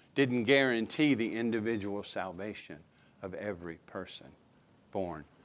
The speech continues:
of Abraham. But the promise,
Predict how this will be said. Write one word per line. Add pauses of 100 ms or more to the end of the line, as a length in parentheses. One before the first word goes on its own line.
(240)
of
Abraham. (2500)
But
the
promise,